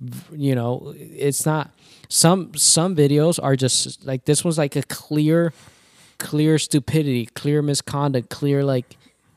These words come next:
these officers weren't, didn't do the right thing, you know? Some other videos are kinda like, you see thirty seconds of it and you're, it's up in the air, you know? What, what, I don't, I can't judge this video on whether it's good or bad because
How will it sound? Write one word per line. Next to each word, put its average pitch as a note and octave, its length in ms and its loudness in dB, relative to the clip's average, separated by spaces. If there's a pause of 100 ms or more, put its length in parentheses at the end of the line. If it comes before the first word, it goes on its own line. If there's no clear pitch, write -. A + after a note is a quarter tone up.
(420)
these C#3+ 340 0
officers C#3 440 0
weren't, C3+ 640 -4
didn't C#3+ 240 6
do C#3 160 4
the C3 100 2
right B2+ 240 0
thing, A#2 360 -6 (200)
you B2+ 120 -4
know? B2 260 0 (480)
Some D#3 360 2
other E3 280 6
videos D3+ 400 4
are C#3 100 0
kinda D3+ 280 -2
like, C#3+ 320 -2 (840)
you C#3+ 200 6
see E3 240 2
thirty D3+ 340 4
seconds E3 560 0
of B2 140 -4
it B2+ 260 -4 (160)
and C3+ 160 -2
you're, C3+ 240 4 (420)
it's D3+ 240 4
up D#3 200 4
in D#3+ 80 6
the D3 240 6
air, D#3+ 180 0
you A#2+ 160 2
know? B2+ 140 6
What, C3+ 320 4
what, C#3+ 320 2 (540)
I D3 120 4
don't, E3 220 8
I D3 140 4
can't D#3 500 0
judge F3 400 2
this C3+ 240 4
video B2 380 2
on C3 240 2
whether B2+ 300 4
it's B2+ 200 -2
good C3+ 260 2
or B2+ 180 0
bad A#2+ 260 -2
because C3 300 0